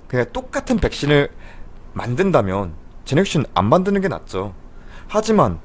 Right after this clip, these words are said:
제넥신 다른 방식으로 개발하고 있잖아요. 이게 중요한 겁니다. 그리고 그렇다고 무조건 제넥신의 백신이 성공할 거야, 이러한 믿음만 가지고 투자하진 않아요.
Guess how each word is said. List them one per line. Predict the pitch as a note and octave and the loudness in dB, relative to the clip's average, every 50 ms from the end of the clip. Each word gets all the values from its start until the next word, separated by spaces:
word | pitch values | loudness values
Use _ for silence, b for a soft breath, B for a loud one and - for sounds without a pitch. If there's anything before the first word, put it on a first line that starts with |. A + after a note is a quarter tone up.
| - - | -8 -2
제넥신 | - C3 D3+ D3 - A#2+ G2 - | 0 2 2 2 2 -2 -4 -4
다른 | - - G2+ A2+ F#3 G#3+ G3+ | -2 -2 4 6 6 6 6
방식으로 | C#3 G#2 G2+ - - C3 D3+ D3 C#3+ | 6 4 2 2 2 2 2 2 2
개발하고 | - A2+ A2+ A#2 B2+ C3 C#3 G#2+ | 2 2 2 2 2 2 0 -2
있잖아요. | - - G#2 F2+ E2+ E2+ F2 G2+ G#2+ - - B B B B B | -2 -4 -4 -4 -2 -4 -4 -6 -8 -12 -14 B B B B B
이게 | G#2 G2+ A#2+ G3 G3 | -6 2 2 2 2
중요한 | - A2+ G#2 G#2 A2 G#2+ F#2 | 2 2 2 2 2 2 0
겁니다. | E2+ D#2+ D#2+ D#2 D2+ G#2 A2 A2 - - - - - - - - - - - - - - - - - - - - - - - - - - - B B B B B - - - - | -2 -4 -4 -4 -6 -6 -6 -8 -12 -16 -18 -18 -18 -18 -16 -16 -16 -16 -16 -16 -16 -16 -16 -16 -16 -16 -16 -16 -16 -16 -16 -16 -16 -16 -16 B B B B B -16 -16 -4 2
그리고 | - B2 A2 A2+ A#2+ A2+ G2 F2+ - | 2 4 6 6 6 6 4 2 4
그렇다고 | - C#3+ D3 - E3+ D#3 C#3+ | 4 4 6 6 6 4 4
무조건 | A2 G2 A2 D#3 F3+ - - C#3+ B2+ | 2 2 4 4 4 6 6 2 2
제넥신의 | - A#2 A#2+ B2+ - - C#3 C3+ C#3 C3+ | 4 0 0 0 0 -2 2 2 2 2
백신이 | - G2 - - - C3+ C#3 | 2 -2 -4 -4 -4 -4 -2
성공할 | - - G3 F#3+ F3 E3+ D#3+ E3 F#3+ F#3+ | 0 0 0 2 2 2 4 4 2 2
거야, | - - F3 B2+ F#2+ E2+ F2 - | 2 2 4 4 4 2 -2 -4
이러한 | F#2+ G2+ C3 D3+ D3+ A#2+ | 0 4 4 4 4 4
믿음만 | G2+ G2+ C3 C#3+ D3+ D3+ C3 | 2 2 2 4 2 2 0
가지고 | G#2+ F#2+ G#2+ A2+ | 0 -2 -4 -4
투자하진 | - - B2+ A#2+ A2+ A#2 B2+ A2 | -4 0 2 2 2 4 2 -2
않아요. | E2 D#2 D#2 D#2+ D2 | -2 -2 -2 -4 -6